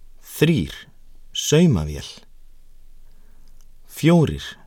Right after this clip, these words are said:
skæri. Fimm, heimilisfræði. Sex,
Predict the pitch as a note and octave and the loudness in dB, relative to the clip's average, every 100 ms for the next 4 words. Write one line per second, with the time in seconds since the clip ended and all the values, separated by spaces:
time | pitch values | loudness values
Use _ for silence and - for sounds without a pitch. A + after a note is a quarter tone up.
0 | - - - - - G2 F#2 F2+ D2+ - | -20 -20 -14 -10 -2 0 0 -2 -8 -14
1 | - - - - - - - - - - | -20 -20 -20 -20 -20 -20 -20 -20 -20 -20
2 | - - - - - - - - D#3 F#2+ | -20 -20 -20 -20 -20 -20 -4 2 4 2
3 | C2 - - - - - - B2+ D#3+ E3+ | -4 -14 -20 -20 -20 -18 0 4 6 6
4 | A#2+ F2+ - - F2 D#2+ C2+ - - - | 4 0 -4 -4 -4 -4 -8 -16 -20 -20
5 | - - - - - - - - - - | -20 -20 -20 -20 -20 -20 -20 -20 -20 -20
6 | - - - - - - C#3+ - - - | -20 -20 -20 -18 -8 0 0 0 -8 -8